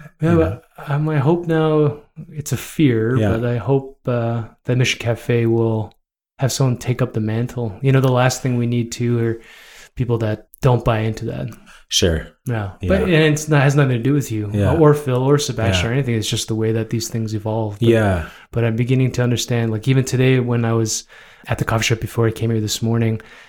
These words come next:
Speaker 1: and one of the regulars and you were talking about, uh,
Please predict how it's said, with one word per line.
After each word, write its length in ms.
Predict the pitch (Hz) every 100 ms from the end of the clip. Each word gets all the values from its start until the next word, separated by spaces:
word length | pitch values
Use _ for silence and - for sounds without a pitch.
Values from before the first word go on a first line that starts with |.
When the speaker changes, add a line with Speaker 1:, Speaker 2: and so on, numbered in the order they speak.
| _
Speaker 1:
and 240 | 120 113 120
one 140 | 120
of 80 | 117
the 80 | 110
regulars 480 | 110 113 113 110 -
and 120 | 113
you 100 | 110
were 80 | 110
talking 380 | 107 - 113 -
about, 520 | 110 110 110 - -
uh, 460 | 113 104 107 107 120